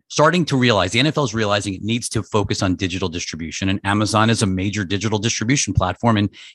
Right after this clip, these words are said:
can do so much beyond. A-, Brandon calls it the Amazon of sports is sort of what Fanatics is trying to build, right? A-, you know, like, Amazon's got all these different pieces of the sports business of, you know, that it can bring to bear, merchandise, et cetera. So I,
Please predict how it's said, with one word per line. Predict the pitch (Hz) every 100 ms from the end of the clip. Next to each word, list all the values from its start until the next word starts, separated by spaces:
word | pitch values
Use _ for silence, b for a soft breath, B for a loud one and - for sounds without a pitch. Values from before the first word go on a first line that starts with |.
| -
can | 123
do | 110 127
so | - 151 147
much | 131 - -
beyond. | 110 120 101
A-, | 101 -
Brandon | 95 113 120 127
calls | 123 123
it | 107
the | 113
Amazon | 110 117 120 113
of |
sports | 101 - 127 -
is | 92
sort | - 107
of | 95
what | 104 -
Fanatics | 107 110 113 -
is | -
trying | 101
to | 90
build, | 82 90 85
right? | 104 - B B -
A-, | 131 127
you | 117
know, | 110
like, | 110 107 B B _
Amazon's | 131 143 123 123 117
got | 113
all | 120
these | 147 135
different | - - 120 -
pieces | - 160 - 107 101 - b _ -
of | 127 123
the | 123
sports | - 135 143
business | - 104 95 104 98
of, | 92 -
you | - 101
know, | 92
that | 90 107
it | 117
can | - 113 104
bring | 92 113 117 123
to | -
bear, | 101 110 104
merchandise, | 92 117 - 113 113 101
et | -
cetera. | - 135 104
So | 92 110 92 b b b - -
I, | -